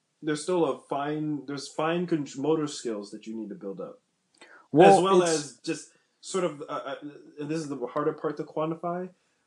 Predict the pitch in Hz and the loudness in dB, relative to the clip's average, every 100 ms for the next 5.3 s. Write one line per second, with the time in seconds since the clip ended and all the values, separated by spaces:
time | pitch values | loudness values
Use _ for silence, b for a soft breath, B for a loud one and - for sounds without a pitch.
0 | _ 104 104 - - - 180 180 165 139 | _ -8 -4 -4 -4 2 2 4 4 2
1 | 135 139 151 143 131 123 113 - _ _ | -2 -2 -2 -2 -4 -6 -8 -14 _ _
2 | _ _ _ _ _ - 151 143 156 156 | _ _ _ _ _ -2 0 0 0 0
3 | 156 - 156 156 160 - _ _ _ _ | -2 0 0 2 -2 -4 _ _ _ _
4 | _ _ _ 147 139 - - 143 156 - | _ _ _ -6 -6 -6 -2 0 0 -4
5 | 185 240 254 | -4 -4 -10